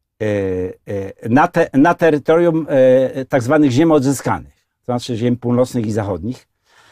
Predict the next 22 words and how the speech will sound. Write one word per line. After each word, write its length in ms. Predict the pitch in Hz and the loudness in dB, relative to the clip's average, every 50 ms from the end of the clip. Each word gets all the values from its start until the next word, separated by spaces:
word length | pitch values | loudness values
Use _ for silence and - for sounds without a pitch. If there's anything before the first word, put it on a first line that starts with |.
| _ _ _ _ | _ _ _ _
a 80 | 123 | -8
przecież 540 | 117 - - - 147 - 151 127 - - - _ _ _ _ - | -6 -2 -2 -2 0 0 0 -2 -2 -4 -10 _ _ _ _ -10
w 100 | 101 104 | -2 2
myśl 260 | 131 156 160 151 - - | 2 4 4 2 -2 -4
uzgodnień 520 | - 131 123 113 113 147 147 139 139 131 | -4 -2 0 2 2 2 4 4 2 2
tak 160 | 120 - 117 101 | 2 -2 -4 -2
zwanej 300 | 104 127 139 135 120 107 | -2 0 0 0 0 0
Wielkiej 320 | 120 131 127 - 131 123 | 0 -2 0 -2 -6 -8
Trójki 320 | - 113 135 139 - - | -6 -8 -8 -8 -8 -12
w 80 | 113 - | -12 -10
Poczdamie, 540 | - 120 - 110 113 110 104 104 123 147 135 _ _ _ _ _ _ _ _ _ _ _ _ _ _ _ _ _ _ _ | -10 -8 -6 -4 -4 -4 -4 -4 -6 -10 -12 _ _ _ _ _ _ _ _ _ _ _ _ _ _ _ _ _ _ _
te 140 | 160 170 | 0 0
terytoria 760 | 170 - 156 127 139 131 - 143 139 131 127 123 120 127 147 170 - _ _ _ _ _ _ _ _ _ _ _ _ _ | 2 2 2 2 2 2 2 2 2 4 4 2 2 2 0 -4 -6 _ _ _ _ _ _ _ _ _ _ _ _ _
przypadły, 800 | - - - 135 - - 156 151 131 135 127 135 143 156 185 175 _ _ _ _ _ _ _ _ _ - | -6 -4 -4 -2 0 2 2 2 2 2 2 4 2 2 0 -4 _ _ _ _ _ _ _ _ _ -6
dostały 500 | 120 113 131 123 - - 160 156 151 131 | -4 -2 -2 -2 0 2 4 4 4 2
się 140 | - 143 | 0 -4
pod 260 | 127 - - 131 123 113 | -4 -2 -2 -2 2 2
jurysdykcję 640 | 131 151 147 147 131 110 131 151 - - 131 120 | 2 4 4 2 2 2 0 -2 -2 -2 -4 -2
polską 520 | - - 127 120 110 - - 156 160 180 170 - _ _ _ _ _ | 0 0 0 0 -2 -2 -2 -2 -2 -2 -6 -10 _ _ _ _ _
bez 580 | 113 107 104 107 127 185 214 196 - - - _ | -12 -8 -4 0 2 2 2 0 -2 -8 -10 _
żadnych 580 | - 127 107 151 175 170 165 180 185 175 - - | -8 -2 0 0 0 2 0 -2 -2 -4 -6 -8
odszkodowań. 680 | 185 - - - - 190 165 156 110 92 87 78 76 | -10 -10 -8 -6 -6 -2 -2 -2 -2 -4 -6 -12 -16